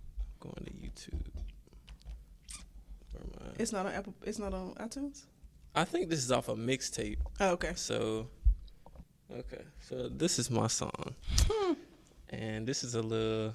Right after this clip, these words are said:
Speaker 1: savage 'cause I s-, uh, yours was a, a bit, a bit toxic.
Speaker 2: Oh,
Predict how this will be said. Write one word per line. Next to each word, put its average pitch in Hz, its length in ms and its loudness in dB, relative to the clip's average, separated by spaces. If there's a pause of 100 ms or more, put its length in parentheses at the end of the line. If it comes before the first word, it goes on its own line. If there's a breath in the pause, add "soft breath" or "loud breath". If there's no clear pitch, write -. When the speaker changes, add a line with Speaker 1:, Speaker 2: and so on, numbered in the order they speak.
Speaker 1:
savage 110 640 0
'cause - 160 -4
I 113 60 -2
s-, - 240 -8 (100)
uh, - 160 -4 (320)
yours 123 360 -2
was 117 200 -10
a, 135 220 -8 (140)
a 113 80 -6
bit, 113 260 -6 (360)
a - 40 -14
bit - 300 -6
toxic. - 500 -6 (600 soft breath)
Speaker 2:
Oh, 311 300 2